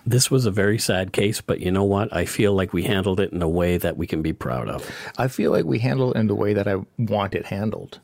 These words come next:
Speaker 1: Yeah, me too.
Speaker 2: Not salacious, not, uh, going the easy route,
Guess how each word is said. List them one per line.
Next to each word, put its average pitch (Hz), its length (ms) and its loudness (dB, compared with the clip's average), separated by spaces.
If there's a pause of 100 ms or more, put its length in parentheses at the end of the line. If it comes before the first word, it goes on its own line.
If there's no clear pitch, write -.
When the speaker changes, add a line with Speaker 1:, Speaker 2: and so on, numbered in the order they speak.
(140)
Speaker 1:
Yeah, 95 140 2 (360)
me 127 160 4
too. - 300 -2 (100)
Speaker 2:
Not 117 380 2
salacious, 113 960 -2
not, 110 480 0 (240)
uh, 101 460 -4 (120)
going 120 300 4
the 113 240 -4
easy 117 360 2
route, 92 380 -2